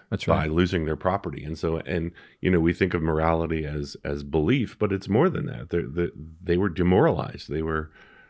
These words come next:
Speaker 2: you know, unmotivated because of the way that they were treated by the government, and
Speaker 1: They were
Speaker 2: arguably,
Speaker 1: betrayed.
Speaker 2: yeah, became
Speaker 1: Yeah.
Speaker 2: less productive, uh, essentially.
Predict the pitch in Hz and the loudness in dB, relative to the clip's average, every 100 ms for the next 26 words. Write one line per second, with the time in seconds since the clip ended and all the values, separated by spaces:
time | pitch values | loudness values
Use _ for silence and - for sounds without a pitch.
0 | _ - 87 78 - 87 110 101 107 131 | _ 0 0 0 0 2 6 6 6 4
1 | 82 - - 60 - - - 80 80 82 | 0 -6 -8 -14 -10 -8 -2 0 0 -2
2 | 76 78 82 82 80 80 78 90 82 82 | 0 0 0 -2 -4 -4 -4 -4 -6 -6
3 | 82 78 73 87 90 78 - 80 78 76 | -6 -6 -6 -6 -6 -8 -6 -4 -6 -8
4 | - - - _ - 98 110 98 98 95 | -16 -20 -20 _ 6 8 10 8 6 6
5 | 117 131 95 87 92 185 117 98 117 107 | 8 8 6 2 0 0 0 -2 2 4
6 | 92 87 110 110 - - 104 98 - 104 | 4 2 0 -2 -6 -2 0 0 -2 -4
7 | - - - - - - - - - _ | -6 -12 -20 -10 -8 -8 -12 -18 -20 _
8 | - 101 104 117 78 - | -10 -6 -4 -4 -6 -12